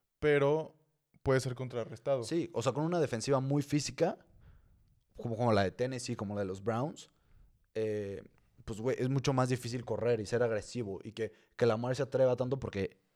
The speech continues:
Speaker 2: en, en una sí lo sientan y dicen, "Ay, pinches putos, sí me dolió esta", entonces ya no corro tanto y busco pasar y pasando no es tan bueno. O sea, es muy bueno, pero no es élite, no es Patrick Mahomes. Y en cambio, Patrick Mahomes,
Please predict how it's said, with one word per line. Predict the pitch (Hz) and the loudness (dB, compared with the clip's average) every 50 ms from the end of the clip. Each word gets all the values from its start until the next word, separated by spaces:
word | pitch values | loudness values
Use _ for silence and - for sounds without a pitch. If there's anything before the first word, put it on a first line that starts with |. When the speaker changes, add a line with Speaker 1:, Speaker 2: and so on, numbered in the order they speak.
| _ - | _ -6
Speaker 2:
en, | 107 107 101 98 95 92 92 95 98 90 - | -6 -6 -4 -8 -10 -10 -12 -12 -12 -12 -12
en | - 92 101 101 | -12 -10 -8 -6
una | 107 120 135 139 | -6 -4 -4 -4
sí | 135 - | -2 -2
lo | 127 127 123 | -2 -2 -2
sientan | - - 131 127 120 139 143 131 | -4 -4 -4 0 0 0 0 0
y | |
dicen, | 113 110 123 123 139 | -2 -4 -4 -6 -4
"Ay, | 160 202 233 269 302 320 330 330 330 330 320 330 - | -4 -4 -4 -4 -4 -6 -6 -6 -8 -8 -10 -10 -12
pinches | 294 285 285 - - - - | -14 -14 -14 -18 -20 -20 -12
putos, | - 262 294 - - 294 247 - | -10 -8 -4 -4 -4 -4 -2 -2
sí | 254 | -2
me | 247 269 262 | 0 0 0
dolió | 254 247 254 262 269 | 0 0 0 -2 -4
esta", | 277 - - 147 | -4 0 0 0
entonces | 107 - 214 208 | 0 0 0 0
ya | - | 0
no | 127 120 | 0 0
corro | - 135 127 127 127 - | 0 0 0 0 -2 -4
tanto | 127 127 123 113 123 - - - - - - - _ | -6 -6 -6 -8 -10 -10 -12 -20 -20 -20 -20 -16 _
y | - | -6
busco | 113 131 127 - - 131 | -4 -4 -2 -2 -2 0
pasar | 127 120 113 120 131 131 110 - | 2 2 2 2 0 -2 -2 -6
y | 101 107 | -8 -8
pasando | - - - 98 98 110 131 151 160 156 | -8 -6 -6 -4 -2 -2 -2 -2 -2 -2
no | 139 139 135 135 135 | 0 2 2 2 2
es | 135 - | 2 0
tan | - 120 123 120 | -4 -6 -4 -4
bueno. | 127 143 156 107 | -4 -4 -6 -8
O | - - _ _ _ _ | -12 -16 _ _ _ _
sea, | - 123 | -2 0
es | 127 | 2
muy | 147 165 190 208 | 4 4 4 6
bueno, | 190 190 151 110 92 - | 6 4 4 2 2 0
pero | 110 104 110 | 2 2 2
no | 117 127 139 | 2 4 4
es | 143 151 - - - _ _ _ _ _ _ _ | 4 2 0 -6 -16 _ _ _ _ _ _ _
élite, | - 135 123 110 - - 87 101 | 0 0 0 0 -4 -6 -10 -6
no | 101 110 | -2 -2
es | 120 - | 0 4
Patrick | - 123 113 120 113 | 4 2 2 2 -4
Mahomes. | 113 98 107 110 87 - - _ _ _ _ _ _ _ _ | -6 -4 -4 -6 -8 -8 -16 _ _ _ _ _ _ _ _
Y | - 143 147 | -10 -8 -8
en | 151 156 | -8 -8
cambio, | 165 160 170 180 175 180 | -8 -6 -6 -6 -8 -4
Patrick | - 151 151 - - 127 | -4 -4 -4 -4 -6 -6
Mahomes, | 120 120 - 107 104 107 117 - | -6 -6 -6 -6 -6 -6 -8 -12